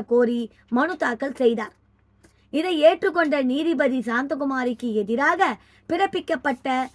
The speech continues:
பிடிவாரண்டை திரும்ப பெற்று உத்தரவிட்டார். பின்னர் அமைச்சர் துரைமுருகனுக்கு எதிரான பிடிவாரண்டை நிறைவேற்றுவதற்காக வழக்கை செப்டம்பர் பதினஞ்சாம் தேதிக்கு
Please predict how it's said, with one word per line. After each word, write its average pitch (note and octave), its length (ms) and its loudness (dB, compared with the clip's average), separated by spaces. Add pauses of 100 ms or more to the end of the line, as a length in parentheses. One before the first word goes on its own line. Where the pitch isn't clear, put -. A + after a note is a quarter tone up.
(240)
பிடிவாரண்டை D4 760 2
திரும்ப D#4+ 340 -2
பெற்று B3 360 -4 (160)
உத்தரவிட்டார். A#3 680 -2 (580)
பின்னர் D#4+ 320 0
அமைச்சர் D4 500 2
துரைமுருகனுக்கு C#4 840 -2
எதிரான D4 520 2 (380)
பிடிவாரண்டை C#4 760 2 (380)
நிறைவேற்றுவதற்காக B3+ 1120 0 (280)
வழக்கை C#4+ 480 0
செப்டம்பர் C4+ 580 -2
பதினஞ்சாம் C4 680 -2
தேதிக்கு A#3 560 2